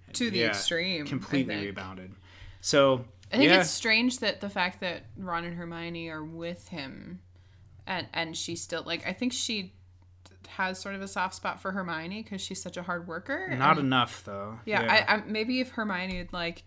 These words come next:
Speaker 1: chimed in and been like, "No, Professor, for real."
Speaker 2: I think that's probably
Speaker 1: That woould've, like,
Speaker 2: Yeah.
Speaker 1: that would've lent weight to what he was saying.
Speaker 2: Yeah,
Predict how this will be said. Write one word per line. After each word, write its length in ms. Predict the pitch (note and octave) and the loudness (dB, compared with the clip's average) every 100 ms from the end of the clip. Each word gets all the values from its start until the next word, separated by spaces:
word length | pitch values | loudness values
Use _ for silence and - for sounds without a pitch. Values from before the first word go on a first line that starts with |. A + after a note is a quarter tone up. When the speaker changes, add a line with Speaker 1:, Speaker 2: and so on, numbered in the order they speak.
| - - | -20 -18
Speaker 1:
chimed 400 | - - E3 E3 | -6 -2 -2 -2
in 380 | D#3+ F3+ D#3 - - F#3+ | -4 -4 -6 -10 -10 -6
and 120 | G3 | -4
been 140 | F#3+ | -2
like, 240 | F#3 F3+ G3+ | -2 -4 -4
"No, 100 | G3 | -4
Professor, 380 | G3 F#3+ - | -4 -6 -8
for 160 | F3 F3 | -8 -6
real." 480 | F3 F3 D#3+ D3 F#3+ - - | -4 -2 -2 -6 -12 -6 2
Speaker 2:
I 100 | D#3+ | 2
think 300 | - F3 - | 2 -4 2
that's 240 | C3 - | 2 2
probably 340 | - A#2 G#2+ | -2 -2 0
Speaker 1:
That 260 | G2+ F3 F3+ | 4 4 4
woould've, 340 | G#3+ F#3+ F3 | 0 0 -2
like, 220 | E3 E3+ - | -2 -4 0
Speaker 2:
Yeah. 60 | C3 | 0
Speaker 1:
that 40 | G3 | 2
would've 220 | G#3 F#3+ | 0 0
lent 240 | F3+ D3+ | -4 -4
weight 400 | D#3 D#3 G#3+ - - | -4 -4 -4 -8 -8
to 100 | A#3 | -6
what 140 | A#3 | -4
he 100 | A#3+ | -2
was 200 | B3 B3+ | -2 -2
saying. 560 | - C4 C#4 D4 D4+ D4+ - - - | -2 -2 0 0 -2 -6 -16 -20 2
Speaker 2:
Yeah, 240 | D#3 A#2+ | 4 4